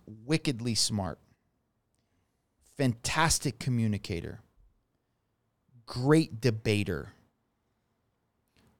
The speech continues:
super sharp on policy, very thoughtful, is Pete Buttigieg.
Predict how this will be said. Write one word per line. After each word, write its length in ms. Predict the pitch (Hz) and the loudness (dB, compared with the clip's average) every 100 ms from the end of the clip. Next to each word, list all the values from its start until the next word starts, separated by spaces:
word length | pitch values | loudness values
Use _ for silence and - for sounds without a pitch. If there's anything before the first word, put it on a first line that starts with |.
| _ _ _ | _ _ _
super 640 | - - - 196 - 143 | 0 4 8 8 8 4
sharp 440 | - 151 123 117 | 4 6 6 4
on 160 | 107 98 - | 2 0 -2
policy, 680 | - 104 98 92 - 67 - | -2 2 2 0 -4 -8 -14
very 380 | 101 117 156 151 | -4 6 6 6
thoughtful, 840 | 120 - 147 117 - - 82 - - _ _ _ _ _ _ _ _ _ _ _ _ _ _ _ _ _ _ _ _ _ _ _ - | 2 0 4 4 0 -8 -8 -8 -16 _ _ _ _ _ _ _ _ _ _ _ _ _ _ _ _ _ _ _ _ _ _ _ -4
is 140 | 120 | -4
Pete 300 | - 156 - | 0 -2 0
Buttigieg. 640 | 120 120 101 92 71 - | 0 0 0 -2 -2 -6